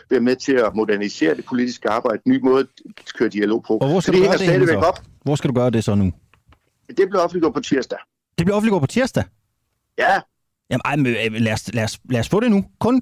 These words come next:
Speaker 2: kun mellem, øh, dig og mig. Hvor, hvor skal du hen nu og føre politisk, øh?
Speaker 1: <laughs> Ved du hvad, du får en invitation til et brag af en åbning.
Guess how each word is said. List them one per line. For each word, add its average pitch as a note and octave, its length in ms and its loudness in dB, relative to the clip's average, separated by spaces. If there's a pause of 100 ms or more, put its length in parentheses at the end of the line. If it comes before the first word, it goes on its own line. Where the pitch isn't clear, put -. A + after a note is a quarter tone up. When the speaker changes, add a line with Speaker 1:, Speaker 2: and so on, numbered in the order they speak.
(140)
Speaker 2:
kun A#3+ 180 0
mellem, G3+ 260 2
øh, B2 180 0
dig B2 160 0
og D#3+ 60 2
mig. B2+ 320 0
Hvor, G3+ 180 0
hvor G3+ 200 0
skal - 140 -4
du G#3 60 2
hen G#3+ 140 2
nu G3+ 180 2
og G3 60 0
føre F3 200 0
politisk, F3 420 0
øh? D#3 80 2
Speaker 1:
<laughs> B2+ 260 2 (1300)
Ved E3 160 2
du G3+ 80 2
hvad, D#3+ 200 2
du D#3+ 160 -6
får E3+ 140 0
en D#3 80 -2
invitation C#3+ 580 -4
til C#3+ 140 -2
et C3 100 -6 (160)
brag D3 380 -2
af C#3 40 0
en C3 80 -2
åbning. B2 340 -2